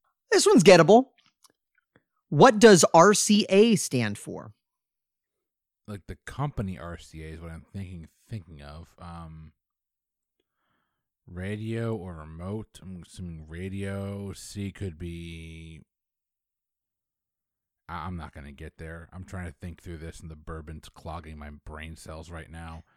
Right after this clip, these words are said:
Speaker 2: Um,
Speaker 1: It happens.
Speaker 2: Like,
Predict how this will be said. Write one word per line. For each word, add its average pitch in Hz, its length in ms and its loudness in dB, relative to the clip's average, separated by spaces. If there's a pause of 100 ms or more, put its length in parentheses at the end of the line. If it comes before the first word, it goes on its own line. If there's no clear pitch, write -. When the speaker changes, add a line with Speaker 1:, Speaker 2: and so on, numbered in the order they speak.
(440)
Speaker 2:
Um, 175 600 -14
Speaker 1:
It 135 180 -2
happens. 143 540 -2 (2250)
Speaker 2:
Like, 107 160 -20